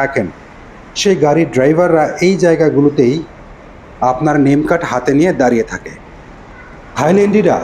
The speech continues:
ইংরেজি খুব ভালো একটা বোঝে না, যে কারণে আমি সাজেস্ট করব প্রথমবার যারা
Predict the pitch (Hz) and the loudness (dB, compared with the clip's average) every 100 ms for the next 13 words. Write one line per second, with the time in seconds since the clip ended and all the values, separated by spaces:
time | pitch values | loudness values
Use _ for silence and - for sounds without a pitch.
0 | - 170 208 226 220 220 - 165 135 135 | -4 0 2 2 2 0 0 -2 0 0
1 | 151 139 131 123 135 143 127 98 - - | 0 0 -4 0 -2 0 -2 -4 -10 -16
2 | - - - - 156 165 180 190 160 160 | -16 -16 -14 -2 -2 0 0 2 0 -2
3 | 156 151 165 - - 160 127 156 143 139 | -2 -4 -4 -6 -4 -2 0 0 -2 0
4 | 190 185 180 160 147 | 0 0 0 0 2